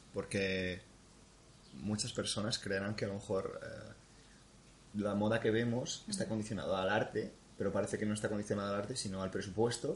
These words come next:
Speaker 2: Exacto.
Speaker 1: para hacerlo lo más masivo posible, ¿no? Y,
Speaker 2: Ujú.
Speaker 1: y a partir de ahí, pues, que sea bonito, ¿no? ¿Cómo
Speaker 2: Eh,
Speaker 1: va eso exactamente?
Speaker 2: claro, realmente la moda de, de, de masas, ¿no? De, sí que va, eh, en relación al precio,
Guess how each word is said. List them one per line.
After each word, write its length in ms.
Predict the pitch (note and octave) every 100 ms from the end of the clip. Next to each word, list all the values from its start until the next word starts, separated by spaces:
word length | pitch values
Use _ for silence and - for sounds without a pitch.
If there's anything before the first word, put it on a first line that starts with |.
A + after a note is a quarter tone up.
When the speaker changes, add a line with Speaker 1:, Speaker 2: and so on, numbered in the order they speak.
| -
Speaker 2:
Exacto. 240 | - - - - -
Speaker 1:
para 180 | G2+ F#2+
hacerlo 300 | A2 G#2 G#2
lo 140 | G#2
más 180 | G#2 G#2+
masivo 440 | A2+ G#2+ G#2+ G#2+
posible, 400 | G#2 G#2 A2+ C3 A#2+
¿no? 180 | C3+
Y, 220 | D3+ F#2+ F2+
Speaker 2:
Ujú. 120 | - - -
Speaker 1:
y 60 | G2+
a 120 | F#2+
partir 300 | G2+ - G2+
de 100 | F#2+
ahí, 100 | G2+
pues, 200 | A2+ -
que 220 | - F#2
sea 160 | - F#2
bonito, 320 | F#2 F#2 -
¿no? 160 | A2+ F#3+ - - -
¿Cómo 140 | G#2+
Speaker 2:
Eh, 40 |
Speaker 1:
va 120 | A3 F3+
eso 140 | -
exactamente? 460 | G#3 - - - - -
Speaker 2:
claro, 240 | - A3 F#3+
realmente 480 | G#3+ A#3+ C4 C#4
la 160 | G#3+ F#3
moda 260 | G3+ C4+ C#4
de, 180 | B3+ A#3 F#3+ F3+
de, 300 | F3+ D#3+ -
de 120 | E3
masas, 500 | D#3 G#3 - B3+ B3+ B3
¿no? 180 | C#4 A4
De, 460 | G#3 F#3 F3 - - - - - - - -
sí 260 | - B3+
que 200 | B3 A3
va, 520 | F#3+ F3+ E3+ E3 D#3+ D#3+ - - - - - - -
eh, 340 | G3+ F#3 F3+
en 80 | G3+
relación 340 | G3 F3+ G3 F3+
al 140 | E3
precio, 360 | F3+ E3+ -